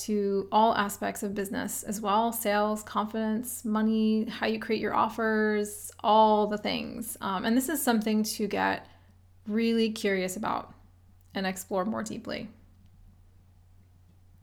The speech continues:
Because that isn't really working,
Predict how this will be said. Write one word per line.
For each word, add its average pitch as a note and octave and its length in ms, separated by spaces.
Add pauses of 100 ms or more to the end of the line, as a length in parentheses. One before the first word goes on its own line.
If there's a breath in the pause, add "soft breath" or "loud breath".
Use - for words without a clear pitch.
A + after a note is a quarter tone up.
(160)
Because A#3 300
that E4 400 (140)
isn't C4+ 480
really A#3 360
working, G#3+ 760